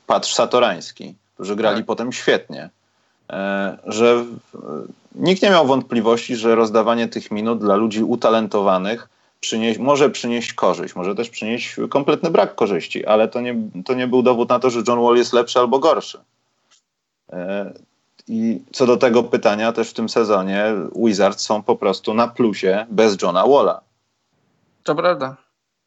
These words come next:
Speaker 1: Ja to sprawdzałem przed wyjazdem do Londynu i nie pamiętam, jaki tam wtedy był bilans, ale to wyglądało tak, że tam są na plusie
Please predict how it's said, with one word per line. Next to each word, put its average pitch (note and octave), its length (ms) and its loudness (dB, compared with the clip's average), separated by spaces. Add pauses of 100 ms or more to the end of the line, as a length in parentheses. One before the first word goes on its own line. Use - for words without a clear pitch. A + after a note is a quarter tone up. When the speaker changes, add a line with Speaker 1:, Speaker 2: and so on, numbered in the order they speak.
Speaker 1:
Ja A2 260 2
to B2 120 -4
sprawdzałem A#2+ 500 0
przed A#2 180 -4
wyjazdem G#2+ 500 0
do G2 100 0
Londynu G2 800 -2
i A2 640 2 (200)
nie G#2+ 240 -2
pamiętam, A2 420 4
jaki G2 200 0
tam F#2+ 160 -2
wtedy F#2+ 260 2
był F#2+ 160 2
bilans, F#2 560 -2 (120)
ale F#2 440 4
to G2+ 120 0
wyglądało G#2 560 4
tak, G2 320 2
że G#2 220 0
tam G2 420 0 (400)
są G2+ 240 0
na F#2+ 140 2
plusie F#2 720 2